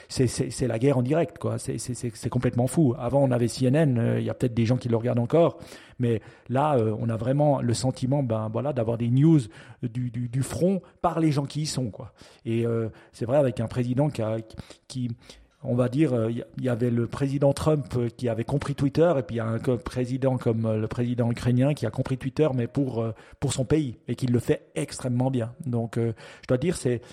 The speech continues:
c'est assez hallucinant. Si, si vous n'êtes pas sur Twitter pour aller voir, je vous, je vous conseille d'aller voir quand même, parce que c'est vraiment très intéressant de voir ça, et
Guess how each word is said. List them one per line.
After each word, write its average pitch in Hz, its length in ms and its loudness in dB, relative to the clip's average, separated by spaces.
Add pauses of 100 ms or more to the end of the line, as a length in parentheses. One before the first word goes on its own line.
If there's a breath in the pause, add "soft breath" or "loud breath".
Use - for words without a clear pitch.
(120 loud breath)
c'est - 140 0
assez 143 220 2
hallucinant. 165 420 2
Si, 175 260 -4
si 180 220 -8
vous 160 140 -2
n'êtes 147 140 0
pas 196 120 2
sur 170 160 -4
Twitter 165 340 2
pour 139 80 2
aller 131 100 2
voir, 160 240 2
je 127 60 -12
vous, 120 160 -12
je 113 80 -12
vous 120 80 -8
conseille 156 300 0
d'aller 135 160 0
voir 139 200 2
quand 127 100 -2
même, 170 180 0
parce 117 160 -8
que 120 160 -2 (260 loud breath)
c'est - 160 -6
vraiment 156 320 2
très 170 240 0
intéressant 147 400 0
de 131 60 0
voir 120 160 0
ça, 165 200 0
et 120 220 -2